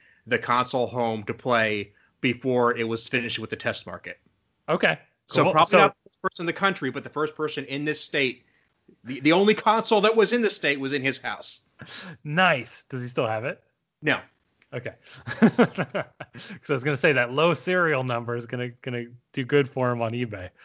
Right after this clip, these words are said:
Speaker 1: At least I don't
Speaker 2: <laughs>
Speaker 1: think so, but I could ask.
Speaker 2: You should ask, 'cause
Speaker 1: I
Speaker 2: he might have, I mean, people are,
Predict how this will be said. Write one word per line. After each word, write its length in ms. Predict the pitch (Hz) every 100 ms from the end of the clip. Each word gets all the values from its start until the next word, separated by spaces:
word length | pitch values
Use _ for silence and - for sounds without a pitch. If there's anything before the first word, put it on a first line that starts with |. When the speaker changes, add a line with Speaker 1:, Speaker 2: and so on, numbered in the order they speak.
| -
Speaker 1:
At 200 | 156 160
least 240 | 208 220
I 100 | 196
don't 320 | 185 196 202 -
Speaker 2:
<laughs> 60 |
Speaker 1:
think 180 | 180 196
so, 280 | - 233 233
but 220 | 156 165
I 120 | 147
could 360 | 139 - 214 220
ask. 600 | 190 175 110 - - - - - - - _ -
Speaker 2:
You 80 |
should 220 | 175 392 415
ask, 300 | - - _ _
'cause 200 | 175 156
Speaker 1:
I 40 |
Speaker 2:
he 60 | 170
might 200 | 170 190
have, 180 | 196 190 -
I 140 | 170 156
mean, 320 | 165 165 175 170
people 300 | 175 170 196
are, 220 | 185 175